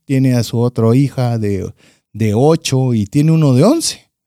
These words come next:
Están en colegios, les falta mucho para poder ser independientes. Es decir, que para que eso pudiera ser real, voy a re-, voy a hacer una ingeniería inversa. Supongamos que usted sigue ganando esos cinco mil dólares,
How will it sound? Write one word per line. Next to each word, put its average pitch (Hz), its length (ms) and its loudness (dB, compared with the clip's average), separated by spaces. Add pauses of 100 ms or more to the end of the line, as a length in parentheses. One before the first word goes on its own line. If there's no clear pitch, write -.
(420)
Están 101 320 -6
en 113 100 2
colegios, 147 680 -4
les 113 180 -6
falta 110 320 -6
mucho 160 460 -4
para 127 160 -4
poder 139 320 -4
ser 160 200 -2
independientes. 156 840 -2 (500)
Es 165 120 -4
decir, 226 340 2
que 147 160 -4
para 139 340 -2
que - 280 -6
eso 277 340 -2
pudiera 127 580 -2
ser 160 220 -4
real, 104 400 -4
voy 110 180 -4
a 120 60 0
re-, 123 460 0 (100)
voy 107 100 0
a - 20 0
hacer 135 140 0
una 143 260 0 (280)
ingeniería 110 560 0
inversa. 127 440 0 (360)
Supongamos 127 520 -2
que 131 100 -4
usted 120 160 -4
sigue 160 260 0
ganando 131 340 0
esos 165 220 -4
cinco 113 340 -6
mil 117 220 -4
dólares, 131 400 -4